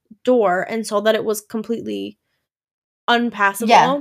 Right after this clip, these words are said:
Speaker 2: yeah.
Speaker 1: and thought, "Well, what do I do now?" and didn't wanna go in the elevator again 'cause she thought someone was following her there. So
Speaker 2: Mm-hmm.
Speaker 1: maybe she went down the stairwell, down to the fifth floor, maybe thinking, "Well, I'll go back to my floor." Maybe she went to her room first and then w-, decided, "You know what?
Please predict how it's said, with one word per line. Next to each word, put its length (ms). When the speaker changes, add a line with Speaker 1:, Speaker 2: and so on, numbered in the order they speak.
Speaker 2:
yeah. 300
Speaker 1:
and 200
thought, 300
"Well, 100
what 100
do 60
I 80
do 120
now?" 340
and 220
didn't 180
wanna 160
go 100
in 60
the 60
elevator 440
again 320
'cause 140
she 100
thought 180
someone 180
was 120
following 360
her 80
there. 260
So 180
Speaker 2:
Mm-hmm. 80
Speaker 1:
maybe 200
she 180
went 180
down 120
the 60
stairwell, 880
down 160
to 80
the 80
fifth 180
floor, 360
maybe 200
thinking, 300
"Well, 100
I'll 100
go 120
back 180
to 60
my 160
floor." 480
Maybe 140
she 100
went 120
to 60
her 140
room 220
first 520
and 160
then 100
w-, 220
decided, 340
"You 60
know 120
what? 280